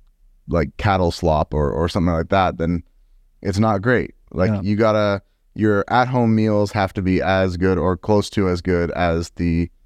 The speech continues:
Speaker 1: fine dining.
Speaker 2: Yeah.
Speaker 1: Um, so strive for that, work toward that.
Speaker 2: A-, and that's why I think, uh, equal too, like, in the same way, using your analogy, if you went to a fine dining steakhouse and the steak was incredible,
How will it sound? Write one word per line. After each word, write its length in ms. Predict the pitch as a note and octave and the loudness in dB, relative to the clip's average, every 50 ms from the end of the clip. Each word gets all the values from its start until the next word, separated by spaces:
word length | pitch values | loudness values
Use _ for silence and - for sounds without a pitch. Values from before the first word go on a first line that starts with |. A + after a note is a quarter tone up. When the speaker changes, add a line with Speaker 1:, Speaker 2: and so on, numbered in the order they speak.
| - _ _ | -20 _ _
Speaker 1:
fine 300 | - - G2+ F#2 F2 E2+ | -2 0 0 0 0 0
dining. 460 | E2 D#2 E2+ E2+ D#2 C2+ C2 C#2 - - | 0 -2 -2 -4 -4 -6 -8 -10 -12 -14
Speaker 2:
Yeah. 320 | - - A#2+ B2+ C#3 B2+ G#2+ - _ - | -8 -4 -2 0 0 0 -2 -4 _ -8
Speaker 1:
Um, 400 | - F2+ F2 D2 B1+ A#1+ A#1+ - - - | -4 -2 -2 -2 -2 -4 -6 -8 -10 -12
so 400 | - - - G2+ F#2+ F2+ F2 - - _ _ _ _ - - - - | -6 -2 0 2 2 2 0 -4 -8 _ _ _ _ -20 -20 -20 -18
strive 360 | - - - G2+ G2 A#2 C3 | -16 -4 -2 0 0 0 0
for 140 | - - F2 | -2 -4 -6
that, 220 | C#2+ B1 G#1+ G1+ G1+ | -4 -4 -6 -6 -4
work 180 | D#2 G2+ G#2 | -4 -4 -4
toward 300 | - - G2 F2+ E2+ E2 | -4 -4 -2 -2 -2 -4
that. 200 | - - - - - _ _ _ _ - | -6 -10 -12 -12 -16 _ _ _ _ -4
Speaker 2:
A-, 100 | D#3 - - | -4 -2 0
and 120 | - C#3+ | 0 0
that's 200 | D3 D#3 D#3 - | 2 0 0 0
why 80 | F3+ D3+ | 0 0
I 40 | C#3 | 0
think, 200 | - E3 - - - | 0 -4 -4 -4 -6
uh, 100 | A2 - | -8 -4
equal 400 | - D#3+ F3 - - A#2+ F#2 C2 - | -2 -2 -2 0 0 -2 -2 -2 -4
too, 280 | - - - E3+ C3 | -4 0 2 2 2
like, 180 | A2 G#2+ A2 - | 2 2 0 0
in 120 | C#3 C3+ | 2 2
the 40 | C3+ C3 | 2 0
same 280 | - - D#3 D3 C#3+ | 0 0 2 2 2
way, 160 | C3+ B2+ A#2+ | 2 2 0
using 340 | A#2+ B2+ B2+ A#2+ B2+ B2 A#2+ | 0 0 0 0 2 2 2
your 100 | A#2+ A2+ A2 | 2 2 0
analogy, 460 | G#2 G#2 G#2+ A#2 B2+ B2 A#2 - G#2+ | 0 0 0 2 2 2 0 0 -4
if 140 | G#2 - - | -4 0 0
you 80 | C3 | 2
went 200 | B2 B2 A#2 - | 2 2 0 0
to 120 | - - A2 | 0 -2 -2
a 40 | |
fine 420 | G2+ - - C3+ B2 A#2+ B2 B2 A2+ | -2 -2 -2 0 0 2 2 2 2
dining 300 | A#2 A#2 A2+ A2+ G#2 F#2+ | 2 2 2 0 0 -2
steakhouse 760 | - - - - - A#2 A2+ A2 - - - B2 A#2+ - A#2+ | -4 -8 -6 -2 0 0 0 0 -2 -4 -6 -6 -4 -4 -2
and 100 | A2 G2 | -2 -2
the 60 | - | -4
steak 340 | - - - - A#2+ A#2 - | -6 -6 -4 -2 -2 -2 -2
was 120 | A2+ G2+ | -2 -2
incredible, 960 | G2+ F#2+ F2+ - - _ _ - G2+ G#2 G#2+ A#2 C3+ D3+ B2 F#2 D2+ C2 - | -2 -2 -4 -6 -14 _ _ -6 -4 -2 0 0 2 0 0 -2 -4 -6 -6